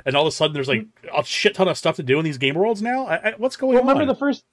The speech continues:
Speaker 2: the very first footage we saw, the guy wasn't even doing it right. He was, like, falling off the wall and having to go back up. And we were getting those jerky moments, like, from Sonic oh six, where he'd be, like, running a loop-de-loop and he would stop partway and just kinda be like,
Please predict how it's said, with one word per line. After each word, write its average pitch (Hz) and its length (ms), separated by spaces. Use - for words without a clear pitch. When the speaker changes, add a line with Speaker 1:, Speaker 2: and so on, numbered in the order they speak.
Speaker 2:
the 196 80
very 233 220
first 254 240
footage 254 240
we 233 80
saw, 247 320
the 202 80
guy 190 220
wasn't 226 240
even 202 220
doing 233 240
it 185 80
right. 143 180
He 160 160
was, 208 160
like, - 260
falling 196 320
off 180 340
the 185 100
wall 165 260
and 180 100
having 180 240
to 160 60
go 156 80
back 143 240
up. 233 340
And 175 140
we 185 80
were 220 100
getting 220 200
those 170 200
jerky 196 320
moments, 220 280
like, 196 100
from 175 100
Sonic 185 240
oh 180 60
six, 190 260
where 190 80
he'd 175 140
be, 180 80
like, 160 160
running 175 220
a 165 60
loop-de-loop 175 440
and 185 60
he 165 40
would 139 140
stop 160 340
partway 180 460
and 147 220
just 139 180
kinda 160 180
be 143 140
like, 139 220